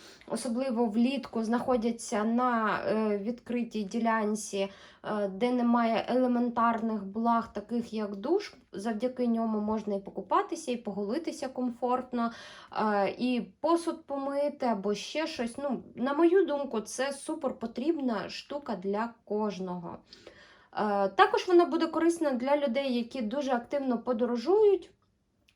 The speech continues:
особливо там на природі. Е, це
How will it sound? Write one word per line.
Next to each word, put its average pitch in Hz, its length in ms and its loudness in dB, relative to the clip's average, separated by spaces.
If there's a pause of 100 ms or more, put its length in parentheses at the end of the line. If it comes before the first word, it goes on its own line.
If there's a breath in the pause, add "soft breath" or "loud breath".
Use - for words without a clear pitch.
особливо 254 680 0
там 208 360 0
на 233 140 2
природі. 254 840 4 (480 loud breath)
Е, 208 400 4
це 311 440 4